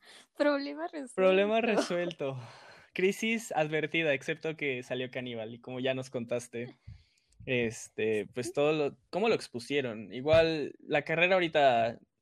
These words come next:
Speaker 2: no he, no he leído nada nuevo de Armie Hammer, pero lo último con me que, con que me quedé es que su carrera va, pues, caída libre pa' abajo.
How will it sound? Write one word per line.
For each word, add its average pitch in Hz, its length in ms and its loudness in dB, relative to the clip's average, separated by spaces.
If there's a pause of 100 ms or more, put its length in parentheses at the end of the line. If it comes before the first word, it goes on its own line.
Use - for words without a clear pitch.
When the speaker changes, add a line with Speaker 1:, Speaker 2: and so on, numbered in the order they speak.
(200)
Speaker 2:
no 175 200 2
he, 185 120 2
no 180 140 2
he 196 60 4
leído 196 280 4
nada 160 200 0
nuevo 151 260 -2
de 151 60 2
Armie 143 200 -4
Hammer, 147 240 -6
pero 127 460 -2
lo 123 120 0
último 127 240 -2
con 120 220 -4
me 117 120 -6
que, 113 240 -6 (220)
con 131 180 -2
que 123 120 0
me 120 120 -2
quedé 120 260 2
es 127 120 -4
que 131 120 -2
su 123 160 -10
carrera 113 340 2
va, 113 540 2
pues, 113 240 -2
caída 120 320 2
libre 123 300 4
pa' 113 140 -2
abajo. - 320 -4